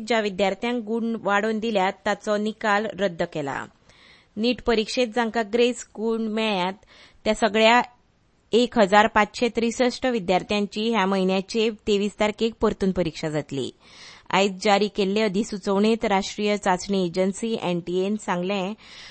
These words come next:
रोखडीच भौशीक सुचोवणी जारी करतले आनी उमेदवारांक ईमेली वरवीं अधिकृत संपर्क करतले.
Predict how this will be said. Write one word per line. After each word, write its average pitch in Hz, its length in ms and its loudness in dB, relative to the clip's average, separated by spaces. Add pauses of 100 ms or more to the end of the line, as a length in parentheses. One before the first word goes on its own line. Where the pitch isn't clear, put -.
(100)
रोखडीच 247 440 0
भौशीक 214 360 -2
सुचोवणी 202 540 -2
जारी 208 220 0
करतले 185 600 -2
आनी 185 160 0
उमेदवारांक 202 560 0
ईमेली 185 360 2
वरवीं 202 520 2 (380)
अधिकृत 214 420 2 (100)
संपर्क 170 500 0
करतले. 156 560 -4